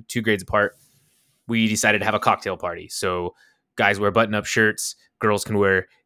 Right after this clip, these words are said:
quote-unquote cocktail dresses or just whatever, something nice. So I, um, got a friend to buy some, a thirty bomb of, like, Keystone Light or Busch Light or whatever, and I got some cheap Monarch vodka, and I got some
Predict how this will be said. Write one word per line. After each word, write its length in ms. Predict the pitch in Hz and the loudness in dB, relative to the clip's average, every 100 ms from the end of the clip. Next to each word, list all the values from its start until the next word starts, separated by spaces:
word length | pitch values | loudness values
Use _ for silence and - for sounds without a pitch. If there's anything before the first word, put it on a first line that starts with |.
| _ | _
quote-unquote 400 | - 147 110 110 | -2 0 2 -2
cocktail 380 | - 104 - 110 | 0 -4 0 -2
dresses 400 | 98 104 - 101 | 0 0 0 -4
or 120 | - 185 | 0 0
just 120 | 131 | 2
whatever, 280 | 107 87 92 | 0 0 -2
something 320 | - 104 92 | -2 -2 -4
nice. 320 | 90 92 - - - _ | -6 -8 -10 -14 -20 _
So 440 | - - 131 120 117 | -12 2 4 6 4
I, 360 | 117 117 120 | 4 2 2
um, 640 | 117 120 113 107 104 104 - - | 2 2 2 0 -2 -6 -10 2
got 140 | 131 | 2
a 40 | 123 | 2
friend 360 | 135 127 127 | 2 2 2
to 140 | 123 113 | -2 0
buy 340 | 110 107 110 | 2 2 2
some, 540 | - 117 110 107 104 | -2 -2 -2 -2 -4
a 80 | 101 | -6
thirty 320 | - 117 110 | -2 0 0
bomb 400 | 104 104 107 107 | 0 0 0 0
of, 420 | 87 101 98 95 95 | -2 -2 -2 -2 -4
like, 180 | 95 | -8
Keystone 440 | - 113 - 107 95 | -8 -10 -6 -4 -2
Light 300 | 98 101 101 | 0 0 -2
or 140 | 95 90 | -8 -6
Busch 260 | 107 - | -6 -4
Light 160 | 104 101 | -2 -2
or 80 | 98 | -2
whatever, 360 | 98 98 98 | -2 -2 -2
and 120 | 95 | -2
I 80 | 95 | -2
got 160 | 98 90 | -2 -6
some 300 | 95 90 85 | -10 -12 -10
cheap 300 | - 117 - | -6 -6 -4
Monarch 360 | 104 104 90 90 | -2 0 -2 2
vodka, 500 | 139 131 135 135 101 | 2 2 2 2 2
and 80 | 101 | 0
I 80 | |
got 220 | 98 98 - | -2 -4 -6
some 260 | - 92 | -10 -10